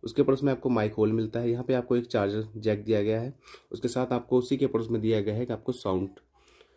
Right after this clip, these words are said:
आप जैसे ही side में आते हैं, यहाँ पे आपको दिखाया गया है sim slot, उसको power on ऑफ की button है ये आपकी।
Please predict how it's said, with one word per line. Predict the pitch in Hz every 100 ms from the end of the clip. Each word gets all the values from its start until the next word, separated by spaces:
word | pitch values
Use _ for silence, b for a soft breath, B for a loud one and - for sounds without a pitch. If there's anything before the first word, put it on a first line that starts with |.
| b b - - b b b b b
आप | 110 113
जैसे | 123 135
ही | 135
side | 131 117
में | 123
आते | 117 123
हैं, |
यहाँ | 120
पे | 113
आपको | 113 123
दिखाया | 110 113 110
गया | 117
है | 113
sim | - 113
slot, | 107 107 113 - b b b
उसको | - 123 123
power | 117 110 110
on | 110
ऑफ | 110
की | -
button | 110 104 110
है | 113
ये | 117
आपकी। | 113 - 139